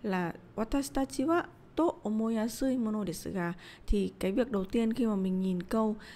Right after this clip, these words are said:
thì chúng ta đọc ấy, thì chúng ta cũng không nên đi vào chi tiết từng các cái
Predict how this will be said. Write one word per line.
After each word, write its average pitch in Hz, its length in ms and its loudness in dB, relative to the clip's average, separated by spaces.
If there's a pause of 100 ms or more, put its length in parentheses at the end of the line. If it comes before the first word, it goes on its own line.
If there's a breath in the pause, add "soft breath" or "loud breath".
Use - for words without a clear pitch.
thì 185 140 -6
chúng 208 180 -4
ta 208 380 -2
đọc 196 220 0
ấy, 247 140 0 (200)
thì 180 120 -2
chúng 202 220 -4
ta 202 120 -2
cũng 247 480 -4
không 226 280 -2
nên 214 200 -2 (420 loud breath)
đi 220 220 4
vào 175 160 0
chi 226 260 -2
tiết 302 240 4 (100)
từng 196 240 2
các 247 160 -6
cái 269 80 -4